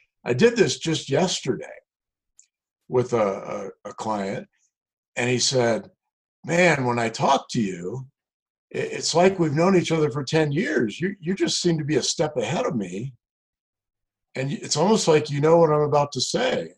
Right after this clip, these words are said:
And I, and I said, "Well, I, I do."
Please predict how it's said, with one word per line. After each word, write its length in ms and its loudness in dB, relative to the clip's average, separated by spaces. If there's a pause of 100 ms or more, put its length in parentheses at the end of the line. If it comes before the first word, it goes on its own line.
(140)
And 120 -6
I, 60 -4 (640)
and 100 -12
I 20 -10
said, 200 -6
"Well, 320 -4 (480)
I, 300 -8
I 80 -6
do." 600 -4